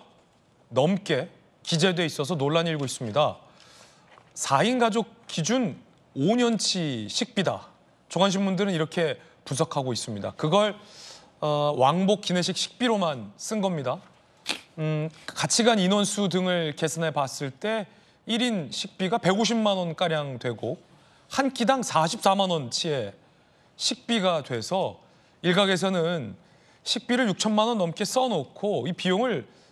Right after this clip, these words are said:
전용한 것 아니냐라는 의혹마저 제기되고 있다고 합니다. 많긴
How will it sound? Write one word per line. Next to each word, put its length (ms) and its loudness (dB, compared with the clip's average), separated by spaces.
전용한 380 2
것 120 0
아니냐라는 1000 -2
의혹마저 640 0
제기되고 420 0
있다고 240 0
합니다. 280 -6
많긴 680 2